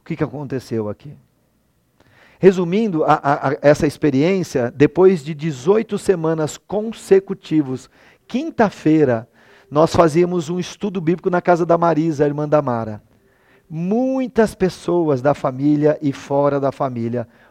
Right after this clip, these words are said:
ouviram do Evangelho. Muitas pessoas. Então, irmãos, Deus é um Deus de dádiva, né?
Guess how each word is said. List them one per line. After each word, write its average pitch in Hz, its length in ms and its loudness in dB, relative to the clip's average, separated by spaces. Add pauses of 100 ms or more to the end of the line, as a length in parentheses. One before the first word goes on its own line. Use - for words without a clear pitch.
ouviram 165 880 -2
do 147 200 -2
Evangelho. 104 680 -6 (1120)
Muitas 180 680 -2
pessoas. - 760 -14 (800)
Então, 185 440 2
irmãos, 127 360 0
Deus 170 360 6
é 160 60 4
um 165 120 -2
Deus 156 680 0
de 139 180 -10
dádiva, 120 760 -2 (360)
né? 151 380 0